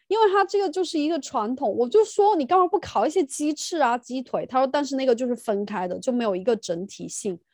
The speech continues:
然后我说，“你不能就买一只大一点的鸡，直接烤两只吗？”他说，“哦，但是那个鸡肉是随时都可以吃到的，火鸡就是不一样的。”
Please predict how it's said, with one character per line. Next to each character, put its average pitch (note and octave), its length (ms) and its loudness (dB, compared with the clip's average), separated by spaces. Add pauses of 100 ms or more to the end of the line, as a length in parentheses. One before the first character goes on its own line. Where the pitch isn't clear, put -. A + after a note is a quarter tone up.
(360)
然 F#4+ 80 2
后 F4 60 6
我 E4 40 4
说 D4+ 200 4
，“你 C4+ 100 2
不 D4 160 0
能 B3 160 4
就 D#4+ 160 2
买 F#3 220 0
一 B3+ 80 -2
只 B3 160 -10 (100)
大 C4+ 260 4
一 A#3 80 4
点 G3 160 0
的 F3+ 120 -4
鸡， A3 340 -4
直 G#3 160 -8
接 A3+ 160 2
烤 G3+ 240 -2
两 E3+ 300 -2
只 F#3+ 240 -8
吗？” E3+ 320 -6
他 B3+ 100 -6
说 C#4+ 260 2 (300)
，“哦， C4+ 180 4
但 D4 140 0
是 D4 140 -4
那 C#4+ 100 0
个 A3+ 120 2
鸡 A#3+ 320 -4
肉 B3+ 260 4
是 A#3+ 360 -4 (120)
随 G#3+ 240 2
时 G3 180 -4
都 A3 140 0
可 A3+ 100 -4
以 G3 80 4
吃 - 240 -6
到 G3+ 240 2
的， F3+ 100 -2
火 F#3+ 300 -2
鸡 A3 180 -8
就 B3 140 -2
是 A#3+ 100 -6
不 B3+ 220 -6
一 G#3+ 140 -4
样 A3+ 320 2
的。” F3+ 240 -4